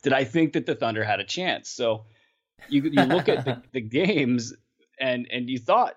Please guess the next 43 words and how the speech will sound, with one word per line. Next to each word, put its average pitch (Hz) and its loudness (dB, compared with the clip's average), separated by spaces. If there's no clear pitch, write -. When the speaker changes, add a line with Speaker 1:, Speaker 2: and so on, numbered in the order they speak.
Speaker 1:
yeah, 165 -8
the 165 -14
Spurs 202 -2
had 196 2
their 190 0
number. 196 2
And 156 0
it 156 4
all 170 4
turned 147 -2
on 139 0
one 151 2
play, 160 2
I 87 -4
thought, 85 -8
was 117 -2
Enes 147 -2
Kanter 127 -2
rolled 120 2
into 147 2
Kawhi 139 4
Leonard's 156 0
knee, 101 -4
and 123 0
he's 135 0
had 143 0
knee 135 0
problems 127 0
in 127 -2
the 135 -2
past 92 -6
and 110 -4
quad 110 2
problems 110 0
in 107 -4
the 123 -2
past, 90 -8
and 123 0
you 135 0
could - -14
tell 110 2
it 139 2
hurt. 190 2